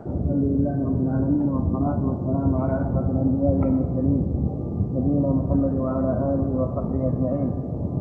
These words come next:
قال العلامة الطحاوي رحمه الله تعالى: فهذا جملة ما، فهذا جملة ما يحتاج إليه من هو منور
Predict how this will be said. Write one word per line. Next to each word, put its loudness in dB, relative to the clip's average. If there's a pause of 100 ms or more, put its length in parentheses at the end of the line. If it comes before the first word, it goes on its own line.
قال 2
العلامة 2 (120)
الطحاوي 0 (480)
رحمه 0 (100)
الله -2
تعالى: 0 (540)
فهذا 0 (100)
جملة 0 (140)
ما، 0 (420)
فهذا 2 (140)
جملة 2 (140)
ما 0 (100)
يحتاج -2 (160)
إليه -2
من 0
هو 0
منور 6